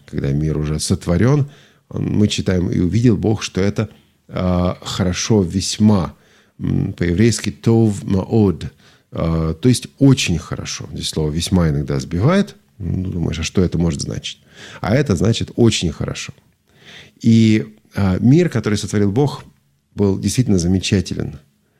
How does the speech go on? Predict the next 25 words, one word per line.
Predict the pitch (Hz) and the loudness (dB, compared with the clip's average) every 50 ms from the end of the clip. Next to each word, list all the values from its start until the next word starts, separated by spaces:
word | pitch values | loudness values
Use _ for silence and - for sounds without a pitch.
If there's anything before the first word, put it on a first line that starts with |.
| _ _ _ _ _ _ _ _ _ | _ _ _ _ _ _ _ _ _
И, | - 92 92 95 95 92 82 - - | -4 0 2 4 4 4 2 0 -6
кстати, | - - - - 117 113 117 - - 196 185 139 - - | -10 -4 0 2 2 2 2 2 2 2 2 2 0 -2
одна | 82 71 80 82 82 | -4 0 2 2 2
из | 76 67 - - - - - | 2 0 -2 -4 -6 -8 -8
замечательных | - 85 95 104 104 107 101 - - 113 101 - - 76 71 69 71 - - - | -2 2 4 6 6 6 4 4 2 2 2 0 0 -2 -4 -4 -6 -8 -10 -12
особенностей | - - 62 57 60 60 58 - - - 85 | -10 -8 -8 -8 -8 -10 -10 -12 -8 -6 -6
этого | 80 - 92 90 | -6 -4 -2 0
мира | 107 147 175 185 175 - - - _ _ _ _ _ _ _ _ | 2 2 2 2 0 -2 -6 -12 _ _ _ _ _ _ _ _
заключалась | - - - - 98 - 127 120 113 107 | -8 -6 -6 -6 -2 0 2 2 2 2
в | - | 2
том, | 123 107 | 0 0
что | - - 101 | 2 2 2
у | 92 | 4
людей | 95 98 90 107 107 | 4 4 4 2 2
было, | 90 95 92 92 90 85 - - _ _ _ _ - | 2 2 2 2 0 0 -4 -6 _ _ _ _ -14
а, | - - 85 85 82 82 85 82 | -10 -6 -4 -4 -2 -2 -2 0
была | 82 98 101 98 | 0 2 2 2
возможность | 101 95 101 95 87 85 - - | 2 2 2 0 0 -2 -2 2
выбора. | 156 196 202 156 - - 71 - - _ _ _ _ _ _ _ _ _ _ _ _ - - - - _ _ - | 4 4 4 4 2 0 -4 -8 -12 _ _ _ _ _ _ _ _ _ _ _ _ -20 -20 -20 -20 _ _ -6
И | - 82 80 80 | -2 0 0 2
людям | 78 101 139 143 170 156 | 4 4 6 6 6 4
было | 139 135 127 123 | 4 4 4 2
сказано | - - - - - 156 156 - 98 87 73 71 73 | 2 0 -2 -2 -2 -2 0 0 0 -2 -4 -4 -6
о | 82 | -6
том, | - - 131 120 101 - - | -2 0 0 2 0 0 -4